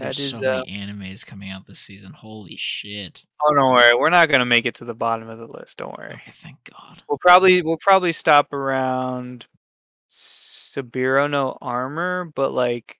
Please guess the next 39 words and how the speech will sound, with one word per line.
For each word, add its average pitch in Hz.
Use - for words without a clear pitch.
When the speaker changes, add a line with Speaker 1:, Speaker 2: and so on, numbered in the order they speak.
Speaker 1:
we're 139
not 147
gonna, 123
we're 139
probably 175
not 147
gonna 147
go 120
through 123
each 120
single 120
one 120
through 123
there. 117
We're 123
just 127
gonna 123
have 120
to, -
like, -
well, 185
you 214
know, 214
we'll 262
just 262
see 214
what 156
happens. 123
Speaker 2:
Yeah. 101
Speaker 1:
All 156
right, 143
another 196
one 214
from 180
J 143
C 135
staff. 117
Bleh. 127
Speaker 2:
Mm-hmm. 139